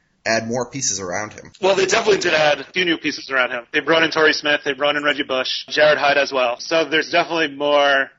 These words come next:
Speaker 2: offensive firepower for Kaepernick. I still don't think he has, uh, the ability to, uh, succeed this season.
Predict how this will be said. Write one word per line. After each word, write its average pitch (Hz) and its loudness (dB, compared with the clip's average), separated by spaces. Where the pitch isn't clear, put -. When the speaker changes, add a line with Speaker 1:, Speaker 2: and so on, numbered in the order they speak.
Speaker 2:
offensive 151 -2
firepower 135 2
for 131 -16
Kaepernick. 127 -2
I 160 -2
still 196 2
don't 175 0
think 156 -4
he 143 -4
has, 139 2
uh, 139 -4
the 151 -2
ability 147 2
to, - -14
uh, 139 2
succeed 139 -6
this 139 -4
season. 160 -2